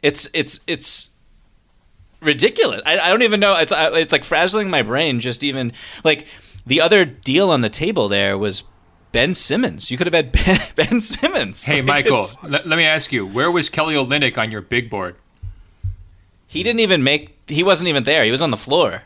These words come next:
Speaker 1: Like, that's,
Speaker 2: <laughs>
Speaker 1: that's where he was. <laughs> I didn't even have him up there. So
Speaker 2: Yeah, he, he was on a hard drive that you erased three weeks ago.
Speaker 1: <laughs>
Speaker 2: Um, not great. Not great at all. It's, it's absolutely wild. It's one of those situations where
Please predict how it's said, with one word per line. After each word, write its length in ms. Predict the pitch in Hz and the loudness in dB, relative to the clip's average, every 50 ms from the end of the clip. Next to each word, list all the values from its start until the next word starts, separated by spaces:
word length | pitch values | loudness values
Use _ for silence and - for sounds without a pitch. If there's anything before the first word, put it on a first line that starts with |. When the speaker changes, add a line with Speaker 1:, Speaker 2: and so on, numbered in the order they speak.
| _ _ | _ _
Speaker 1:
Like, 180 | - 117 117 - | -2 0 0 2
that's, 280 | 143 139 131 - - | 0 0 0 0 0
Speaker 2:
<laughs> 340 | 185 143 139 139 - - - | 0 0 0 0 0 -2 -2
Speaker 1:
that's 240 | 127 127 127 123 - | 0 0 0 0 2
where 120 | 160 143 | 2 2
he 80 | 151 165 | 2 2
was. 280 | 160 143 - - - - | 2 2 2 2 2 0
<laughs> 80 | - | 0
I 320 | - 196 - - 151 - - - | 0 0 0 0 -4 -4 -4 -2
didn't 300 | - 185 185 185 185 190 | -2 -2 0 0 0 0
even 240 | 185 165 175 170 165 | 0 2 2 2 2
have 200 | 160 185 190 180 | 2 2 2 0
him 140 | 185 175 | 0 2
up 160 | 196 226 220 - | 2 0 0 0
there. 240 | - 98 90 90 | -6 -6 -6 -6
So 180 | - - 156 139 | -8 -4 0 2
Speaker 2:
Yeah, 200 | 135 131 135 131 | 4 4 4 2
he, 400 | 120 - - - - - - 170 | 0 -4 -12 -16 -10 -4 0 0
he 20 | |
was 160 | 208 220 202 208 | 2 4 4 4
on 80 | 190 | 4
a 80 | 170 143 | 4 4
hard 220 | 143 165 175 170 | 4 4 4 4
drive 260 | 135 143 143 139 131 | 2 2 2 2 4
that 140 | 123 139 143 | 2 2 2
you 120 | 143 135 131 | 4 2 2
erased 400 | 127 120 131 139 143 143 - - | 2 2 2 2 2 2 0 -2
three 140 | 147 139 127 | -2 0 2
weeks 300 | 123 135 135 - - - | 2 2 2 2 2 0
ago. 180 | - 127 107 104 - | 0 -2 -4 -4 -6
Speaker 1:
<laughs> 60 | - - - - - - | -8 -12 -8 -2 -2 0
Speaker 2:
Um, 400 | - 160 151 151 147 139 202 131 - 208 190 | 2 4 4 4 4 4 2 2 0 0 2
not 260 | 214 233 240 240 - | 2 2 2 0 0
great. 540 | 185 180 226 277 302 254 156 - - - - | 2 2 4 4 4 2 2 0 -4 -8 -4
Not 300 | 131 160 196 226 247 196 | -2 0 0 0 -2 -2
great 240 | - 180 214 226 233 | 0 0 2 2 2
at 100 | 226 190 | 2 2
all. 280 | 170 160 185 220 202 160 | 4 4 4 4 4 2
It's, 220 | 135 127 - - - | 0 -2 -4 -4 -4
it's 260 | 160 147 139 - - - | -4 -4 -4 -4 -8 -8
absolutely 960 | - 135 156 180 - - - 233 214 185 156 160 170 170 156 151 151 147 139 | -6 -2 -2 -2 -2 -4 -6 -6 -6 -6 -6 -6 -6 -6 -6 -4 -2 -2 -2
wild. 640 | 123 113 101 101 107 117 120 131 143 139 131 110 110 | -4 -8 -10 -6 -2 0 2 2 2 2 0 -2 -2
It's 140 | 120 120 - | -4 -6 -8
one 100 | 185 226 | -10 -10
of 80 | 277 285 | -8 -6
those 180 | 285 240 - | -6 -4 -2
situations 800 | - 190 190 - - 185 147 147 147 156 151 - - 156 139 131 | -2 -2 -4 -4 -4 -6 -2 0 0 0 0 -2 -4 -6 -8 -8
where 440 | 127 139 139 135 131 131 127 - - | -4 0 2 2 2 2 0 -2 -6